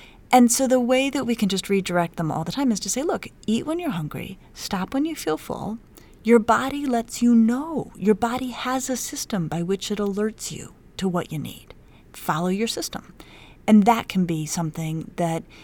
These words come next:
in the comparative quiet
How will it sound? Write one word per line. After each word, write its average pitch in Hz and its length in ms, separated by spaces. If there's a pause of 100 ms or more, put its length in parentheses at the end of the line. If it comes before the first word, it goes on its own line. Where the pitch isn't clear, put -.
(240)
in 214 340
the 175 540 (200)
comparative 185 540
quiet 214 580